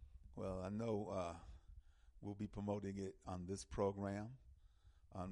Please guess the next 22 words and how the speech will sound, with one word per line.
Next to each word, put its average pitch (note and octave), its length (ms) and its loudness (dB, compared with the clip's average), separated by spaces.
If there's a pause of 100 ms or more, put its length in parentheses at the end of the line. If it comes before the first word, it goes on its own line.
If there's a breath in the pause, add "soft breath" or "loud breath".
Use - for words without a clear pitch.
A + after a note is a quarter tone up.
Wednesday, G2+ 500 2 (640)
and F#2 160 -4
we F2 300 -2 (500)
are A2 80 -4
blessed G#2 340 2
to G2 100 2
have F#2 260 2
you G#2+ 400 2
and E2+ 140 -2 (520 soft breath)
Brother F#2 220 4
Damani F#2+ 560 6
here G2 260 8
today. G2 600 6 (600)
So - 160 2
we'll F#2+ 140 8
get F#2+ 180 8
all F#2+ 180 10
the G2 100 6
good F#2+ 180 6
information F#2+ 760 4 (120)
out, G2 300 6
and, F#2 140 2